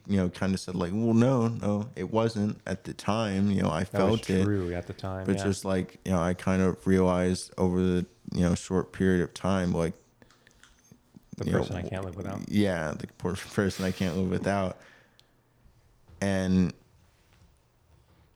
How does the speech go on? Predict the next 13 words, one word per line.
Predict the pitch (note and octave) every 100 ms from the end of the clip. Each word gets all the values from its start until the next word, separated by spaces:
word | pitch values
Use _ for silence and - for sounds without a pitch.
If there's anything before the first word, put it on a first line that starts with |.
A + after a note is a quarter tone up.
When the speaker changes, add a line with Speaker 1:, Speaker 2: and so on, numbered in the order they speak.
| -
Speaker 2:
And | F#2 E2+
she, |
yeah, | A2+ F2+
she | - G#2
kept | - G#2 - -
saying, | - F#2+ F2+
like, | F2 F2 - _ -
Speaker 1:
she's | - A#2+ G#2+
Speaker 2:
"This | G#2+
Speaker 1:
like, | G2+
Speaker 2:
is | G2
just" | G2+ -
Speaker 1:
"Mm." | G2+ A#2 A2 G#2 G2